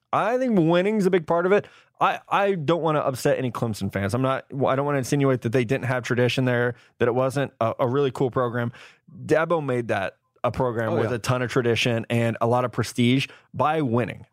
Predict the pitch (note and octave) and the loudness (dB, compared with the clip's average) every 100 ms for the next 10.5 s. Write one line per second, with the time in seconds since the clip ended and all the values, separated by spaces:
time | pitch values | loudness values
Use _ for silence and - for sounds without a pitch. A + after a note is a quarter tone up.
0 | - B2 C#3+ D3+ C#3+ B2 A2 C#3 B2 G2+ | -2 0 2 2 0 0 0 0 0 -2
1 | D2 - - E3+ A3 - C3 A#2+ A2+ A2+ | -4 -8 0 0 0 -2 -2 0 2 2
2 | C3 - A#2+ G#2+ F#2+ - D#3+ B2+ G#2+ G#2 | 2 0 0 0 0 -2 0 0 0 0
3 | G2+ G2 G#2 A2 - C#3+ B2+ G#2+ G#2 G#2+ | 0 2 0 -2 -6 -4 -4 -2 -2 -2
4 | G#2 F2+ F#2 - A#2 A2+ - A2+ C#3 D3 | -2 -2 -8 -4 0 0 -2 -2 2 2
5 | A2 G2+ G#2+ G2+ G2 G2+ G#2+ A#2 B2 A2 | 2 -2 0 0 2 2 2 2 0 0
6 | A2+ B2 C3+ A#2 A2 - A2 G#2+ G2+ G#2+ | 2 0 2 -2 -2 -4 -2 -2 0 2
7 | G#2+ - - - B2 B2+ A#2 A#2+ C#3+ - | 0 -2 -16 -4 -2 0 0 -2 -2 -6
8 | - A2+ A#2+ A2+ A#2+ A#2+ E3 A#2 A2 G#2+ | -8 -4 -4 0 0 4 2 2 -2 0
9 | A#2+ B2+ A#2+ B2+ B2+ A2+ B2+ A2+ A#2+ C#3 | 0 0 -2 -2 -2 0 -2 0 0 0
10 | G2 G2+ A2 A2+ A2 | -2 -2 -2 -2 -4